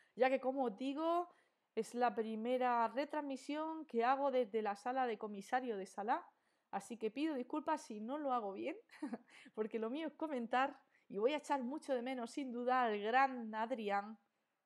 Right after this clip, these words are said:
que también lo hizo la semana pasada, ayudándome para comentar la carrera, facilitándome la labor de comisario de sala,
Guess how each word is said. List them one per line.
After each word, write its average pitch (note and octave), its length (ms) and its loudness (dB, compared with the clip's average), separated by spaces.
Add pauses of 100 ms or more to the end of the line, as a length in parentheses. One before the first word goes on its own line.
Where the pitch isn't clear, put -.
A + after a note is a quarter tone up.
(260)
que F3+ 120 -8
también G3+ 680 0
lo G3 140 2
hizo G3+ 320 -4
la G3+ 120 -2
semana G3 480 -6
pasada, F#3+ 680 -2 (220)
ayudándome G#3 840 -2
para A3+ 500 0
comentar F#3+ 360 -6
la G#3 100 -2
carrera, F#3+ 600 -2 (260)
facilitándome A3 800 -2
la A3 260 2
labor G#3+ 580 0 (540)
de F#3+ 100 -6
comisario F#3+ 840 -2
de F3 440 -2
sala, F3+ 460 -6